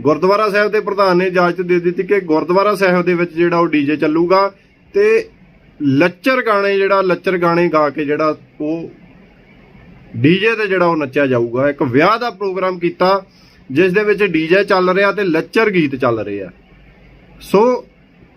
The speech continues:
ਮਨਜ਼ੂਰੀ ਕਿਵੇਂ ਦਿੱਤੀ? ਪਤਾ ਲੱਗਿਆ ਕਿ ਪਹਿਲਾਂ ਵੀ ਯੋਗਾ ਵੀ ਜਿਹੜਾ ਇਹ ਗੁਰਦੁਆਰਾ ਸਾਹਿਬ ਦੇ ਵਿੱਚ ਕਰਾਉਂਦਾ ਰਿਹਾ।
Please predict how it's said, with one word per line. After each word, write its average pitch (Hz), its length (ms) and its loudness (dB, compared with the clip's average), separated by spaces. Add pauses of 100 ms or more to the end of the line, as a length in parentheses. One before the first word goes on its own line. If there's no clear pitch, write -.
(460)
ਮਨਜ਼ੂਰੀ 175 500 2
ਕਿਵੇਂ 233 280 2
ਦਿੱਤੀ? 226 420 0
ਪਤਾ 226 340 -2
ਲੱਗਿਆ 240 300 -2
ਕਿ 233 140 -2
ਪਹਿਲਾਂ 233 460 0
ਵੀ 214 540 -2 (320)
ਯੋਗਾ 208 880 2 (340)
ਵੀ 180 300 0
ਜਿਹੜਾ 208 300 2
ਇਹ 202 60 -2
ਗੁਰਦੁਆਰਾ 180 420 0
ਸਾਹਿਬ 170 240 0
ਦੇ 175 120 0
ਵਿੱਚ 175 180 -4
ਕਰਾਉਂਦਾ 160 400 0
ਰਿਹਾ। 208 260 2